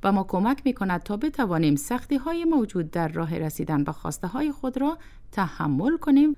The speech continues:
و با قدرت و انگیزه بیشتری به سوی اهداف خود در زندگی حرکت کنیم. عزیزان، وقتی با خصوصیات فردی خود آشنا باشید، حرکت شما به سمت شکوفایی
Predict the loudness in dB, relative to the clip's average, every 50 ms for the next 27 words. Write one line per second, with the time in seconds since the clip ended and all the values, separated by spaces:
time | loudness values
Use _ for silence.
0 | -2 0 2 4 4 4 4 4 2 0 0 -2 -2 -2 -2 0 0 0 -2 -2
1 | -2 -2 -2 2 6 6 6 6 4 2 0 2 2 2 2 0 0 -2 -4 -4
2 | -4 -4 -2 -2 -2 -2 -2 -2 0 0 0 0 0 -2 -4 -6 -6 -4 -6 -6
3 | -4 -4 -6 -4 -2 0 0 0 -2 -4 -10 -18 -18 -12 -8 -2 0 0 2 0
4 | 0 -2 -2 0 0 0 0 -2 -4 -4 -4 -4 -2 -2 -2 -2 -4 -4 -4 -6
5 | -6 -6 -8 -6 -6 -4 -4 -6 -6 -10 -14 -16 -16 -18 -18 -16 -18 -4 0 2
6 | 2 4 4 2 2 0 0 -2 -2 -2 -2 -2 0 2 2 0 0 -2 -2 0
7 | 2 2 2 2 2 2 2 2 0 0 -2 -2 0 0 0 0 0 0 -2 -2
8 | -2 0 -2 -2 -2 -2 -2 0 0 2 2 0 0 0 0 0 0 -2 -4 -2
9 | -2 -2 -4 -4 -4 -4 -2 -2 -2 -4 -4 -2 0 2 2 2 0 -2 -6 -16
10 | -18 -18 -18 -10 -4 -2 0 0 0 0 -2 -4 -2 -2 -2 -2 0 0 2 2
11 | 2 2 2 0 0 0 -2 -4 -2 -2 -2 -2 -2 -4 -4 -4 -6 -4 -2 -4
12 | -4 -2 -2 0 0 2 2 2 0 -2 -4